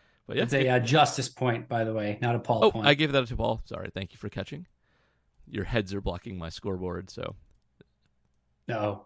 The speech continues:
Speaker 1: Oh,
Speaker 2: Oh,
Speaker 1: no.
Speaker 2: we're no man's land.
Speaker 1: All right, that's fine. Just as one. There we go. Score's up to date.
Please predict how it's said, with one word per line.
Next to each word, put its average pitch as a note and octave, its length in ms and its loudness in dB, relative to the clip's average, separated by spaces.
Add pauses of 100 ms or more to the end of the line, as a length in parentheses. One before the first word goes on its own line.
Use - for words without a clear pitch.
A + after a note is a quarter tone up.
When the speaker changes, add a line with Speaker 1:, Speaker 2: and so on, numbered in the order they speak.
Speaker 1:
Oh, B2+ 100 0
Speaker 2:
Oh, A#2 140 4
Speaker 1:
no. A2+ 60 2
Speaker 2:
we're B2 120 4
no C3 160 4
man's A#2+ 260 2
land. A2 240 -8 (1200)
Speaker 1:
All - 80 -10
right, - 160 -14
that's - 120 -20
fine. - 160 -20 (320)
Just - 300 -18
as - 140 -20 (160)
one. D#3 380 -10
There G2+ 140 -8
we G2+ 80 -6
go. G#2+ 300 -2 (440)
Score's - 400 -16
up - 140 -14
to - 80 -18
date. D3 360 -2